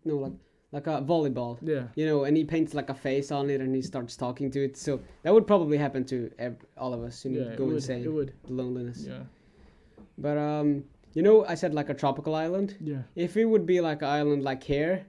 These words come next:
Speaker 1: in Finland, then you dead.
Speaker 2: Yeah, you
Speaker 1: Like,
Speaker 2: dead.
Speaker 1: <laughs> there's no way.
Speaker 2: <laughs> There is, especially in winter.
Speaker 1: But they
Speaker 2: like,
Speaker 1: did
Speaker 2: you
Speaker 1: survive back then, some way.
Speaker 2: Yeah, somehow.
Speaker 1: Yeah, it's crazy.
Speaker 2: Yes, it's, it's not, it's not, it's not in our standards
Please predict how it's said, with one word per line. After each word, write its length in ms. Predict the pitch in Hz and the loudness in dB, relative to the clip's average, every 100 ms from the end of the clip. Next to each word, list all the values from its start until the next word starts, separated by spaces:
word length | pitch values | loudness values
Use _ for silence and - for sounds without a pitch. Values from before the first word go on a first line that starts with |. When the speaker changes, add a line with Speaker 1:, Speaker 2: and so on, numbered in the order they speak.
| - | -8
Speaker 1:
in 100 | 143 | -4
Finland, 440 | 151 165 190 170 | 0 2 2 0
then 260 | 151 196 175 | 6 6 8
you 100 | 156 | 6
dead. 460 | 135 135 107 110 - - | 6 4 2 -8 -12 -6
Speaker 2:
Yeah, 100 | 151 | 0
you 220 | 143 147 170 | 2 4 4
Speaker 1:
Like, 100 | - | 8
Speaker 2:
dead. 340 | 160 - 214 - | 10 10 8 4
Speaker 1:
<laughs> 80 | - | 8
there's 260 | 214 185 | 8 10
no 300 | 175 175 175 | 6 8 8
way. 140 | 147 139 | 6 4
Speaker 2:
<laughs> 200 | 143 185 | 6 6
There 200 | 180 165 | 6 4
is, 200 | 175 - 190 180 | 2 -2 -12 -12
especially 420 | 139 185 190 190 170 | -10 0 2 4 4
in 80 | |
winter. 240 | 156 180 156 | 2 2 4
Speaker 1:
But 60 | |
they 100 | 160 | 6
Speaker 2:
like, 120 | 151 254 | 6 4
Speaker 1:
did 20 | |
Speaker 2:
you 60 | 285 | 4
Speaker 1:
survive 300 | 226 196 202 | 4 4 2
back 200 | 135 127 | 0 -4
then, 240 | 131 123 127 - _ - | -4 -6 -6 -14 _ -12
some 220 | 139 131 | -8 -6
way. 200 | 123 120 _ - | -6 -10 _ -18
Speaker 2:
Yeah, 220 | 139 - 135 131 _ _ _ - | -16 -14 -16 -20 _ _ _ -16
somehow. 720 | 156 147 135 170 170 147 135 - | -12 -10 -8 -8 -8 -10 -12 -8
Speaker 1:
Yeah, 260 | 135 131 123 120 - - _ _ - _ - | -6 -6 -8 -16 -20 -20 _ _ -20 _ -20
it's 80 | _ | _
crazy. 440 | - 185 196 131 - _ _ _ _ _ _ - | -2 -2 -2 -6 -14 _ _ _ _ _ _ -12
Speaker 2:
Yes, 320 | 147 160 - - - _ _ _ | -10 -10 -14 -18 -20 _ _ _
it's, 140 | - - 170 196 | -10 -6 -4 -4
it's 160 | 190 | 0
not, 220 | 220 220 | 4 4
it's 140 | 180 202 | 2 4
not, 240 | 226 175 | 4 4
it's 120 | - | 0
not 180 | 208 202 | 2 2
in 140 | 175 165 | 2 2
our 120 | - | 0
standards 840 | - 165 160 135 127 123 - - | 0 -4 -2 -4 -4 -8 -18 -20